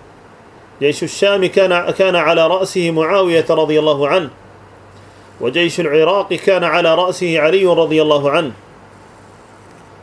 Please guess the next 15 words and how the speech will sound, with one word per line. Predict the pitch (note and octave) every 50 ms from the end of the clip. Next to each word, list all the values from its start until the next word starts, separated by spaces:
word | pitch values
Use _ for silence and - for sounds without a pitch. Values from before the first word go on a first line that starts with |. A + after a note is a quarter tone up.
| - - - - - - - - - - - - -
فلما | E3 F#3 F#3+ G3 G#3 G3+
حصل | - F#3+ G#3+ G3+ - G3+ F#3 F3
ما | F3 F3+ F3
حصل | - - G3 F3+ - F#3+ F3 E3 D#3
بين | D#3+ E3+ E3+ E3 D#3+ D#3 D3 - - -
الجيشين، | - D#3 D#3 C#3+ E3 E3 D#3+ - - G3 G3 F#3 D#3 A#2+ - - - - - - - - - - - - - - - - - - - - - - - - - - - - - - - - - - - - - - - - - - - - - - - - - - - - - - - - - - - - - - - - - - - - - - - - - - - - - - - - - - - - - - - - - - - - - - - -
عرض | D3+ C#3 F3+ G#3+ G#3+ G3 F3 F3 F3 F3 E3 - - - - -
عمرو | D3 F#3+ G#3 G3 F#3 F#3
بن | E3+ E3+ E3+
العاص | E3 D3+ D#3 F#3 F#3 F3 - -
رضي | E3 E3+ F3+ F3 F3 E3+
الله | E3 E3 D#3 D3 D3+ D3
عنه | D3+ F3+ F3+ D#3+ D#3 D#3
على | C#3+ D#3+ E3 D#3+ D#3+
معاوية | D#3 D#3 C#3 D#3 F3+ F#3 F3+ E3+ E3 E3 D#3 D3 - D#3+ D#3 C#3+